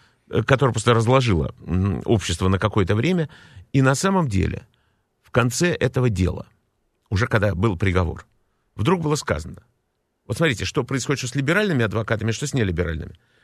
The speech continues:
Значит, было предъявлено некое обвинение. В обвинении было чётко и ясно написано, что там они хотят.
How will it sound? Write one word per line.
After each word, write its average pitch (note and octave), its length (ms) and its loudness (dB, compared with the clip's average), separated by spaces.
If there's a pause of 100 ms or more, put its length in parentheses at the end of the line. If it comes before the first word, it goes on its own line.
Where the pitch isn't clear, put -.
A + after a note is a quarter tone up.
Значит, B2 200 0
было A3 160 4
предъявлено C#3+ 400 0
некое A2+ 300 0
обвинение. G2 520 -4
В F#2 80 -2
обвинении D#3+ 420 2
было D3 220 0
чётко D3 320 -4
и A2+ 40 0
ясно A#2+ 260 -2
написано, G2+ 320 -4
что - 220 -10
там G#2 260 -2 (640)
они A2+ 200 0
хотят. G2+ 320 -2